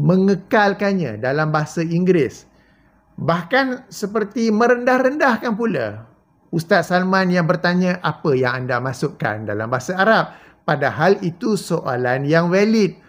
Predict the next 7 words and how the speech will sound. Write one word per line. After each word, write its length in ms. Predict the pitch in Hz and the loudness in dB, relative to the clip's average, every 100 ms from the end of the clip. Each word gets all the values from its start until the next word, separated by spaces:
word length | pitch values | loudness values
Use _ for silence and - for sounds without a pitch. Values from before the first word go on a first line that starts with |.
| _ | _
soalan 560 | - 156 - 127 143 143 | -8 -6 -2 0 2 2
yang 480 | 143 139 139 131 123 _ _ _ 131 | 2 2 0 -6 -12 _ _ _ 0
legitimate. 720 | 156 143 185 247 254 220 180 - - - | 0 2 0 0 2 2 0 -14 -20 -12
Sebab 320 | 170 156 143 | -2 0 2
bila 160 | 165 190 | 2 2
kita 240 | 190 165 | 0 0
bincang 640 | 160 190 233 - 135 127 | 2 0 0 -2 -2 -4